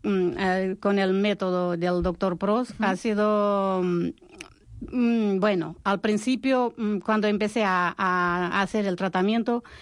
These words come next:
Speaker 1: me despejo-, me despejé muy rápido. En dos semanas yo ya empezaba a respirar bien por la nariz. Pensaba que, mira, qué, qué alegría y qué suerte he tenido. Luego otra vez en, eh, el cuerpo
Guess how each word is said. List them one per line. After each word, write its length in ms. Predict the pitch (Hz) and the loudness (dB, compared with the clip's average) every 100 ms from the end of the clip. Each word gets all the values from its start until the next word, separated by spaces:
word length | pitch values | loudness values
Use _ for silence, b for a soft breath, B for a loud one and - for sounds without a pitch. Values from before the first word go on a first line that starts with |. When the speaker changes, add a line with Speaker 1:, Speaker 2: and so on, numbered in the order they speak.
| B | B
Speaker 1:
me 120 | 196 | -2
despejo-, 840 | 185 185 - 185 - - - 196 - | 0 -2 -2 -4 -6 -18 -12 -10 -2
me 200 | 220 214 | 0 0
despejé 440 | 208 - 185 214 | -2 -4 -4 0
muy 220 | 196 196 190 | 0 2 2
rápido. 760 | 214 247 262 247 247 254 247 | 0 0 -2 0 2 2 2
En 180 | 233 226 | 0 0
dos 180 | 220 214 | 0 -2
semanas 600 | - 214 214 208 196 175 | -2 0 2 2 0 -2
yo 100 | 196 | -2
ya 180 | 196 196 | 0 0
empezaba 560 | 190 190 202 185 180 | 0 -2 -2 0 0
a 40 | 175 | 0
respirar 520 | 175 - 180 180 175 | -2 -2 0 0 0
bien 240 | 165 170 165 | 0 0 0
por 160 | 165 | -2
la 140 | 156 156 | -2 0
nariz. 400 | 156 196 262 - | 0 2 0 0
Pensaba 460 | 185 180 185 180 | -2 0 -2 -2
que, 160 | 175 175 | -2 -6
mira, 480 | 180 185 170 147 - B B B B | 0 0 0 -2 -10 B B B B
qué, 340 | 226 196 180 175 | 0 0 0 0
qué 80 | 202 | 0
alegría 600 | 190 185 202 262 277 233 | 2 0 0 2 2 0
y 60 | |
qué 140 | 214 208 | -2 -4
suerte 420 | 233 220 214 208 | 0 0 0 -2
he 60 | 202 | 0
tenido. 480 | 202 190 156 156 - - - b b b b - | 0 0 0 -6 -10 -20 -20 b b b b -6
Luego 380 | 196 196 208 220 | 0 2 2 2
otra 260 | 226 202 196 | 0 0 0
vez 340 | 226 254 - - | 0 -2 -6 -2
en, 340 | 202 196 180 | 0 0 -2
eh, 400 | - 185 180 170 175 | -2 0 0 0 0
el 180 | 202 185 | 0 0
cuerpo 600 | 214 226 220 247 240 | 0 0 0 0 0